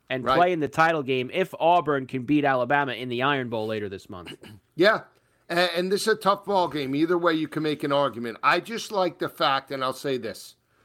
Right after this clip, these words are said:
Speaker 2: Bo Nix has played in Kyle Field before, went, uh,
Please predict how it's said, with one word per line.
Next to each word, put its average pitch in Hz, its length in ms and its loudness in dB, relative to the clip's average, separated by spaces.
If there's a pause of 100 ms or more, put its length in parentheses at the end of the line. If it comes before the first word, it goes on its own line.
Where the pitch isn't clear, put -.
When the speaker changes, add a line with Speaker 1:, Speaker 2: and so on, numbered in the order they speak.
(440)
Speaker 2:
Bo 160 280 2
Nix 202 480 -4 (100)
has 143 240 -6
played 160 320 0
in 180 100 0
Kyle 165 360 0
Field 147 360 -4
before, 131 680 -4
went, 143 260 -2
uh, 156 120 -2